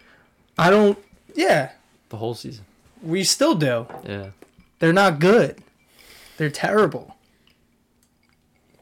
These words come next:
Speaker 2: I mean, who'd they sign?
Speaker 1: United?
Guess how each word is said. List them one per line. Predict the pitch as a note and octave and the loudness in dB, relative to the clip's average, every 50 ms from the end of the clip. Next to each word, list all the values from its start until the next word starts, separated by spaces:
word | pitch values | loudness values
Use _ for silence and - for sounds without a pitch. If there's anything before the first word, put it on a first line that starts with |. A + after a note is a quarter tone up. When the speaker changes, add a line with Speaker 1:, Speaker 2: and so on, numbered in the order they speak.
| _ _ _ _ _ _ _ _ - | _ _ _ _ _ _ _ _ -10
Speaker 2:
I | |
mean, | A2 G2+ | -8 -6
who'd | G2+ A#2+ A#2+ G#2+ | -6 -6 -6 -4
they | A2+ A2+ | -6 -6
sign? | A2+ - - G2+ F#2+ F#2+ F#2 _ _ _ _ _ _ _ - - - - - - _ _ _ _ | -6 -8 -10 -10 -10 -12 -14 _ _ _ _ _ _ _ -20 -16 -16 -16 -16 -16 _ _ _ _
Speaker 1:
United? | - D3+ C3+ C3 C3 C3+ D3 D#3+ F3 F3+ F3+ | -14 -12 -8 -6 -4 -2 0 0 0 -2 -2